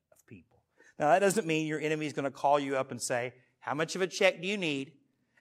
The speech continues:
and just keep asking me for more. That's not what he's teaching here, all right? He is teaching that God supplies our needs. But look here in verse ten, though.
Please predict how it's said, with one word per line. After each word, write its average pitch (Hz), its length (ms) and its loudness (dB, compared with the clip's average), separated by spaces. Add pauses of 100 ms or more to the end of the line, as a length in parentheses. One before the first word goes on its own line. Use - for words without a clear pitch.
and 147 120 -4
just 139 200 -8
keep 160 260 -8
asking 139 400 -4
me 127 100 -6
for 135 160 -6
more. 123 240 -2
That's 113 200 -8
not 139 200 0
what 185 100 2
he's 214 140 -4
teaching 175 420 -4
here, 120 280 -2
all 127 120 4
right? 160 320 6 (640)
He 165 160 -2
is 147 120 -2
teaching 208 460 -4
that 135 200 -6
God 170 560 6 (140)
supplies 127 1080 0 (640)
our 123 200 -2
needs. 120 640 -8 (480)
But 160 100 4
look 220 220 8
here 220 160 6
in 170 80 0
verse 165 220 6
ten, 196 320 0
though. 107 280 -2